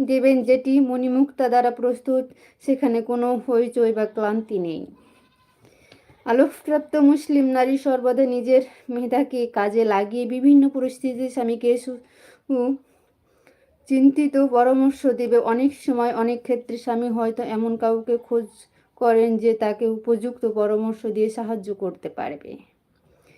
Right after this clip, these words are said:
সে সময় স্ত্রী যদি স্ত্রীর মেধা আর বিচক্ষণতা নিয়ে অগ্রসর হয়ে স্বামীর পাশে দাঁড়ায়,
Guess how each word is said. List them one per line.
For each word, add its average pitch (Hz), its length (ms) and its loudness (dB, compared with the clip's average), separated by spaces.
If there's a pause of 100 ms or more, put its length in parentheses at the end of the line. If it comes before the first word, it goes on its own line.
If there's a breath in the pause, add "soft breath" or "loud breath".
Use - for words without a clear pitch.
(340 soft breath)
সে 254 220 2
সময় 240 380 0
স্ত্রী 240 320 -8
যদি 226 260 -2
স্ত্রীর 240 360 -6
মেধা 220 560 -4 (640)
আর 214 260 -2
বিচক্ষণতা 233 760 -4
নিয়ে 220 220 -2
অগ্রসর 220 640 -4
হয়ে 214 260 -2
স্বামীর 208 400 -4
পাশে 214 380 -4
দাঁড়ায়, 233 340 0